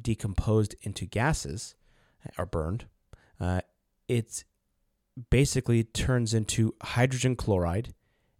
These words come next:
and, uh, phosgene, uh, P H O S G E N E. And phosgene is <laughs> what was used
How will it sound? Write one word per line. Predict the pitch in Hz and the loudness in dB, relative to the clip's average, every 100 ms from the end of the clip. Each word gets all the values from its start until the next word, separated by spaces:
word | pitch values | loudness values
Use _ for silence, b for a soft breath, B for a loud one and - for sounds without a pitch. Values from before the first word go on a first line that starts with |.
| _ | _
and, | 110 104 98 98 _ _ _ _ _ - | 0 0 0 -4 _ _ _ _ _ -12
uh, | - - - _ _ _ | -10 -10 -16 _ _ _
phosgene, | - - 120 123 - - 78 69 - - _ _ _ _ - | -10 2 4 4 2 -4 -6 -8 -14 -20 _ _ _ _ -8
uh, | 92 - | -8 -6
P | - 147 135 | 0 4 4
H | 123 - - | 2 0 2
O | 120 117 | 2 2
S | 107 104 - | 0 -2 -4
G | 117 110 104 101 - - | -6 -2 0 0 -4 -6
E | 107 98 | -2 -2
N | 90 | -4
E. | 82 71 _ _ _ _ _ _ _ | -6 -10 _ _ _ _ _ _ _
And | - 113 110 | -2 -2 0
phosgene | 117 147 160 123 101 92 95 113 - _ _ _ - | 2 4 4 2 -2 0 -2 -4 -8 _ _ _ -4
is | 127 120 113 104 - - | 0 2 2 -2 -8 -6
<laughs> | - - - _ _ _ - | -2 -2 -6 _ _ _ -6
what | 120 120 123 123 - | -2 6 6 6 2
was | 120 123 107 113 | 4 6 6 2
used | 117 143 131 120 110 | 8 10 10 8 6